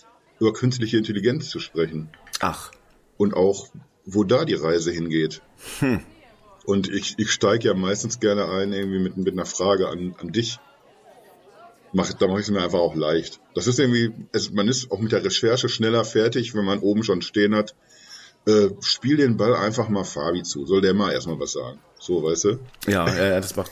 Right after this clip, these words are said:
Speaker 2: das ergibt Sinn.
Speaker 1: <laughs> Und, äh, jetzt, jetzt sind wir als, als Tech-Blog, das sich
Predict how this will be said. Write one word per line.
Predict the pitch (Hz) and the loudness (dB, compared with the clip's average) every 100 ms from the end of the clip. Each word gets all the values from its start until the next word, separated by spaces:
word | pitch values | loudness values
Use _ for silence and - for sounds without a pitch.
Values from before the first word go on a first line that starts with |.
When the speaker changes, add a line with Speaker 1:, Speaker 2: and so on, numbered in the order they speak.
| - | -4
Speaker 2:
das | - | -2
ergibt | 107 104 - | -2 -4 0
Sinn. | 117 87 - - | 0 0 -6 -20
Speaker 1:
<laughs> | - - - | -20 -6 2
Und, | 104 104 104 | 4 4 0
äh, | 87 90 90 87 _ _ _ _ _ _ _ - | 0 2 0 -2 _ _ _ _ _ _ _ -2
jetzt, | 92 190 - - _ _ _ _ _ | -2 -2 -6 -10 _ _ _ _ _
jetzt | 104 95 | -4 0
sind | 104 87 | 0 0
wir | 92 117 - | 2 2 2
als, | 95 92 - - | 0 -2 -6 -10
als | 82 82 - | -10 -10 -6
Tech-Blog, | - 120 - 120 120 120 | -4 -4 -2 -2 -2 -4
das | 95 | -2
sich | 101 95 - | -2 -6 -12